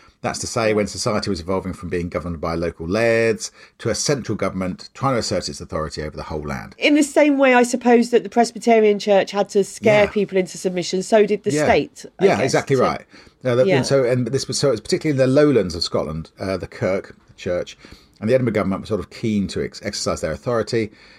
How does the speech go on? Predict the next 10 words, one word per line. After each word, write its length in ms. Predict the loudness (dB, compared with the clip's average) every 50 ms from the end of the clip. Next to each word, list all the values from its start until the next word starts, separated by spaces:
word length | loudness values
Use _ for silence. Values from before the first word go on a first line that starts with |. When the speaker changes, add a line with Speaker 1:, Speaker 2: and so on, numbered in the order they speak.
| _ _ _
Speaker 1:
And 440 | 0 2 2 4 4 4 2 0 -2
this 120 | -4 -6
came 220 | -4 -2 0 2 2
with 120 | 4 2
a 40 | 2
certain 280 | 2 2 2 2 2
amount 180 | 2 0 -2 0
of 80 | 0 0
religious 360 | 0 0 -2 -4 -6 -6 -2
zeal. 560 | 0 2 4 4 4 4 4 4 2 0 -2